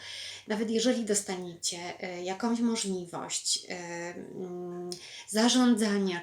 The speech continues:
czymś, e, dostaniecie jakieś zadanie, w którym będziecie mogli się wykazać,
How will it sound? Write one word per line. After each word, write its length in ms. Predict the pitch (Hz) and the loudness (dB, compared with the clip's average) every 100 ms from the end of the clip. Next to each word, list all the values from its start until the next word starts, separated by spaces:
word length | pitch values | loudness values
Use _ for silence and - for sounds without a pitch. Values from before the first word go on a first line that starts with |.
| - | -6
czymś, 540 | 175 165 170 - - | -8 -8 -2 0 0
e, 180 | - 180 196 | -2 -6 -6
dostaniecie 640 | 196 208 220 220 220 220 | -4 -2 0 -2 0 -2
jakieś 280 | 214 226 196 | 0 -2 0
zadanie, 680 | 202 196 196 233 214 185 | 0 0 0 2 2 0
w 80 | 170 | -4
którym 280 | - 202 190 | -8 -4 -2
będziecie 420 | 190 196 196 185 | 0 0 -2 -4
mogli 260 | 185 175 190 | -4 -4 -2
się 140 | 175 | -2
wykazać, 720 | 165 180 175 165 165 - - | -4 -10 -8 -8 -8 -8 -10